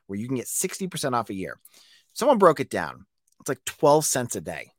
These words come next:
You get a dime and two pennies. That's the cost it's gonna cost you to become a member. Go over to Eagle Insider, sign up.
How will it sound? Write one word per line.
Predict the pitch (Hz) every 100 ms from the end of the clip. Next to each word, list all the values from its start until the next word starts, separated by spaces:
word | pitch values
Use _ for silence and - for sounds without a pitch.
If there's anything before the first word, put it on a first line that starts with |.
| _ _ _
You | 143
get | 139
a | 117
dime | 143 139 151
and | 143
two | -
pennies. | 135 131 120 120 -
That's | 120 151 -
the | 208 151 - _ -
cost | - 131 131
it's | 110
gonna | 117 101
cost | - 120 104 - 82
you | 71 65 _ _ -
to |
become | 113 113 98
a |
member. | 90 73 67 - _ _ - _
Go | 143
over | 151
to | 160
Eagle | 151 156 151
Insider, | 147 135 127 117 101 _ _ -
sign | - 113 135
up. | 185 143